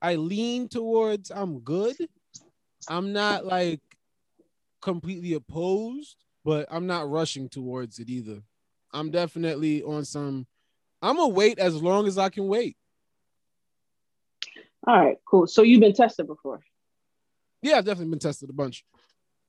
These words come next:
Speaker 2: Oh, I haven't got tested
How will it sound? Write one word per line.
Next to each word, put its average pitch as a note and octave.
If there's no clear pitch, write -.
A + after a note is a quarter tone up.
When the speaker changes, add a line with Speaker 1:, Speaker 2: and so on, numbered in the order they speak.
Speaker 2:
Oh, -
I G#3
haven't G#3+
got D3
tested C#3+